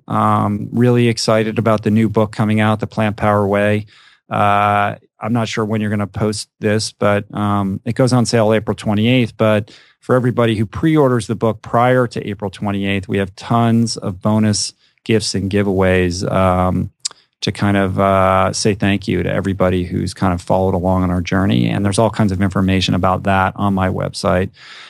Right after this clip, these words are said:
And I'm really easy to find on social media. I live on social media. I'm just at Rich Roll on Twitter, same on Instagram.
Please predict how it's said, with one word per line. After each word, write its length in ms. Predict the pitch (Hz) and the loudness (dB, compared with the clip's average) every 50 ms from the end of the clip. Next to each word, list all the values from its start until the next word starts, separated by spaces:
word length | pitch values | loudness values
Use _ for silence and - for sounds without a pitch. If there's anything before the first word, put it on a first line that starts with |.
| - _ - | -20 _ -4
And 240 | 117 113 117 117 | 0 2 2 4
I'm 120 | 120 123 131 | 4 4 4
really 180 | 135 135 139 | 4 4 2
easy 240 | - 139 127 123 131 | 2 2 2 2 2
to 80 | 120 117 | 2 0
find 300 | - - 117 120 117 113 | 0 0 0 0 2 0
on 80 | 110 | -2
social 320 | 107 - 117 113 104 - 107 | 0 0 0 0 0 0 0
media. 400 | 101 113 113 110 117 113 110 107 | 0 0 0 2 2 2 2 2
I 180 | 107 107 101 | 2 0 -2
live 240 | 101 104 107 110 104 | -2 -2 0 0 0
on 140 | 110 110 104 | 0 0 -2
social 340 | 104 - 107 98 - - 98 | -2 -2 -4 -4 -2 -4 -4
media. 400 | 101 104 104 104 104 101 104 101 | -2 -2 0 0 0 2 0 0
I'm 220 | 104 98 101 98 | 0 -2 -4 -2
just 240 | 92 98 95 - - | -2 -2 -4 -4 -6
at 260 | - - 110 113 113 | -6 -4 -2 -2 -2
Rich 240 | - 110 104 104 - | 0 -2 -2 -2 -2
Roll 340 | - 104 104 104 104 101 98 | 0 2 4 4 4 2 2
on 200 | 101 101 98 95 | 0 -2 -2 -4
Twitter, 440 | - - 117 110 104 107 107 107 104 | -2 0 0 2 2 2 2 2 0
same 340 | - - - 104 104 101 101 | -2 -4 -2 -2 0 0 0
on 200 | 98 98 98 98 | 0 0 0 -2
Instagram. 840 | - - 110 104 - - 110 110 107 107 107 104 104 104 104 101 101 | -2 -2 -4 -4 -4 -6 -4 0 0 2 2 2 2 2 2 0 -2